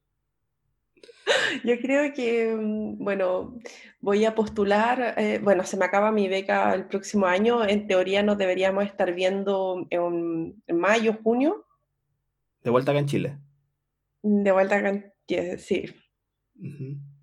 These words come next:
Speaker 1: Pero, mm, no me voy a ir porque me invitaron a una conferencia, mm, súper grande en Francia, así que me quedo por acá.
Speaker 2: Ya.
Speaker 1: Espero ir a mi conferencia y luego, mm, eh,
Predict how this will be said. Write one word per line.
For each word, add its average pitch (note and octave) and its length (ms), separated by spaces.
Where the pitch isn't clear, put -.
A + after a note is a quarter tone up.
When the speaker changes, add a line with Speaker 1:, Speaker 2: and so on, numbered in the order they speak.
Speaker 1:
Pero, F#3 800
mm, F3 320
no G3 140
me G3 140
voy F#3+ 200
a F#3 60
ir A3+ 260
porque G3 440
me F#3 100
invitaron F#3+ 540
a F#3+ 120
una F#3+ 220
conferencia, G3+ 1160
mm, F3+ 300
súper G#3 360
grande A3 420
en G#3+ 160
Francia, A#3+ 520
así G#3 260
que F#3+ 460
me F#3 120
quedo F#3+ 200
por G3 100
acá. G3 400
Speaker 2:
Ya. A2 380
Speaker 1:
Espero F#3+ 440
ir F#3+ 140
a G3+ 60
mi G3+ 120
conferencia A3 1080
y G3 140
luego, G#3+ 720
mm, G#3+ 320
eh, F#3+ 580